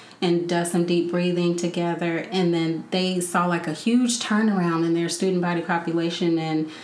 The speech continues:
um, the incidences of acting out or anything like that. So, again, meditation,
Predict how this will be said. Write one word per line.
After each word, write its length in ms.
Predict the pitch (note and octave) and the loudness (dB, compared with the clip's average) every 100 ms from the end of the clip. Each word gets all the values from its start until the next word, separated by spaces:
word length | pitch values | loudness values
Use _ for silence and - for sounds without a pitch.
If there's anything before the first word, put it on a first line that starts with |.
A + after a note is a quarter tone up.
| - - | -10 -4
um, 240 | E3 D#3+ | 0 0
the 140 | E3 D#3+ | 0 0
incidences 680 | F3 F3 E3+ E3 F3 E3+ - | 0 2 0 0 0 0 -2
of 400 | E3+ D#3+ D#3 D#3 | -2 0 -2 -2
acting 400 | D#3+ D#3+ E3 F3+ | -6 -4 -2 0
out 440 | A3+ A3+ A3 G3 | 0 0 0 0
or 100 | E3+ | 0
anything 480 | E3+ E3 E3 E3 D#3+ | 0 0 0 -2 -2
like 220 | D#3 D#3+ | -4 -6
that. 260 | D#3 D#3+ D#3+ | -6 -4 -4
So, 460 | - E3+ D#3+ E3+ - - - - - - - - - | -2 0 0 -2 -6 -12 -16 -18 -20 -20 -20 -14 -2
again, 400 | G3 F#3 E3+ E3 | 2 4 4 4
meditation, 880 | G3 G3 G3+ G#3 G#3 A3 G3+ G3 | 2 2 2 2 2 2 2 2